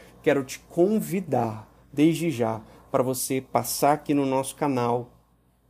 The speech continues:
já deixar o seu comentário, a sua sugestão. Eu quero te convidar também pra,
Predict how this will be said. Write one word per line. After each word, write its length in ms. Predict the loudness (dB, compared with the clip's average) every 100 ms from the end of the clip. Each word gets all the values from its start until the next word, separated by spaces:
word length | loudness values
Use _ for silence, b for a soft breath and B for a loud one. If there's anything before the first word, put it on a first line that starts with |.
| _ _ -14 -10
já 320 | -4 2 2
deixar 720 | 2 -2 -2 -2 0 -2 B B B B B -14
o 60 |
seu 200 | 0 0
comentário, 800 | 4 4 2 0 0 0 0 -2
a 40 |
sua 280 | -6 -4 -4
sugestão. 800 | -4 -8 -8 -10 -10 -6 -4 -6 -10 _ b b b _
Eu 120 | -6
quero 320 | -4 -2 -2 -2
te 140 | -8
convidar 640 | -10 -6 -2 0 0 -2
também 260 | -2 -2 -2
pra, 180 | -4